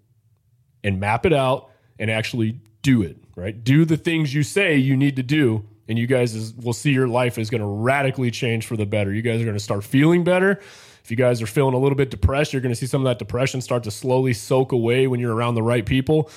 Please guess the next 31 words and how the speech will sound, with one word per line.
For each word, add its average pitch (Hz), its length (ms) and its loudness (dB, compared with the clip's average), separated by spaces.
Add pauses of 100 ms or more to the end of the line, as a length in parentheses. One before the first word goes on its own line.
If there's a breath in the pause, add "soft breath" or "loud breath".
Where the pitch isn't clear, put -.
(160 loud breath)
On 107 80 -2
those 110 160 -2
days 127 320 0
that 127 100 0
are 117 80 0
friggin' 123 320 -2
hard, 123 300 0
you're 139 100 2
gonna 127 140 2
have 113 60 -4
the 107 80 -2
right 123 200 2
support 123 400 0
system 135 320 -2
around 131 340 2
you 135 60 0
to 113 80 0
pick 127 240 0
you 135 80 -2
back 120 300 0
up 147 240 -2
and 110 140 -4
push 131 280 0
you 143 80 2
in 135 60 0
the 120 80 -2
direction 117 360 -2
you 123 80 0
need 127 180 0
to 110 100 0
go. 123 360 2